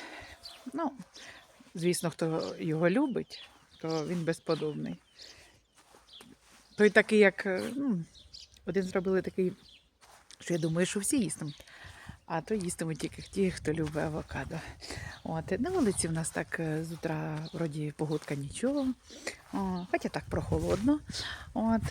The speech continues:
У нас зацвіли інші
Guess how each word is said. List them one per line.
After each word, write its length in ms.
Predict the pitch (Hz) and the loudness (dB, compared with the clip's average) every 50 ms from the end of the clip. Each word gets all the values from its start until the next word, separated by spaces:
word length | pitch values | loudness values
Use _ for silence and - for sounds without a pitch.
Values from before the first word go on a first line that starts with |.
| - - - - - - - - - - - - - - - - - - - - - - - - - - - - - - - - | -4 -6 -8 -8 -8 -8 -8 -6 -4 -4 -4 -6 -6 -8 -8 -8 -8 -10 -10 -12 -12 -12 -10 -10 -12 -8 -6 -6 -6 -6 -2 0
У 80 | 170 156 | 2 4
нас 200 | 165 190 196 175 | 6 6 6 6
зацвіли 640 | 156 165 - - - 156 156 156 165 175 185 180 - - - - - - - - - | 4 2 0 0 0 0 2 6 6 6 6 6 4 -2 -8 -10 -10 -12 -14 -6 -2
інші 760 | 190 170 185 190 175 - - - 175 185 175 170 165 170 - | 2 4 4 4 4 2 0 0 0 2 2 2 2 2 0